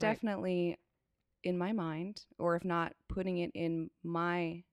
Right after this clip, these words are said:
Speaker 2: place, why not putting it in the gym that is offered in the building and just locking it up and
Speaker 1: Ooh.
Speaker 2: offering that to tenants or
Speaker 1: Yeah.
Speaker 2: clients
Speaker 1: Yeah, that's a good idea.
Speaker 2: alike. Yeah.
Speaker 1: Love it, love it.
Speaker 2: What's your favorite workout?
Speaker 1: So my favorite workout was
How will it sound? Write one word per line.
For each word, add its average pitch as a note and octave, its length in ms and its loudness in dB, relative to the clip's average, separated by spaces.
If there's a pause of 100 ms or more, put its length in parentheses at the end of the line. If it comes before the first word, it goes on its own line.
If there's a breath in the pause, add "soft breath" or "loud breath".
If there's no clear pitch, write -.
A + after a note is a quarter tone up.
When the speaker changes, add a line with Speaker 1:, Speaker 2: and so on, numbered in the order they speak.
(320)
Speaker 2:
place, F3 560 -4
why D#3+ 160 -2
not D#3 160 -2
putting - 240 -4
it F2+ 120 -8
in - 60 -8
the E3 100 -2
gym E3 360 -6
that F3+ 120 -8
is F3 120 -8
offered F3+ 280 -8
in F3+ 120 -6
the E3+ 40 -4
building - 300 -6
and F#3 100 -6
just - 200 -12
locking F3 340 -6
it - 100 -8
up - 240 -12
and F3+ 140 -6
Speaker 1:
Ooh. D#3+ 920 -4 (320)
Speaker 2:
offering F3+ 340 0
that E3 140 -2
to F#3+ 80 -10
tenants C4 680 0
or D#3 460 0
Speaker 1:
Yeah. C#3+ 220 -2 (920)
Speaker 2:
clients E3+ 720 -2
Speaker 1:
Yeah, D3+ 240 -2 (200)
that's - 180 -16
a F#3 40 -12
good F3+ 80 -6
idea. E3 240 -4
Speaker 2:
alike. D#3+ 300 -8 (100)
Yeah. G#3+ 180 -4 (400)
Speaker 1:
Love D#3+ 160 -16
it, D#3+ 200 -16
love D#3+ 160 -14
it. D3+ 100 -14 (280)
Speaker 2:
What's A3 180 -4
your A#3 100 -2
favorite F3+ 260 -8
workout? E3+ 460 -14
Speaker 1:
So G#3 240 -4
my D#3 280 -4
favorite G#3+ 280 -4
workout C3 440 -8
was C3+ 580 -10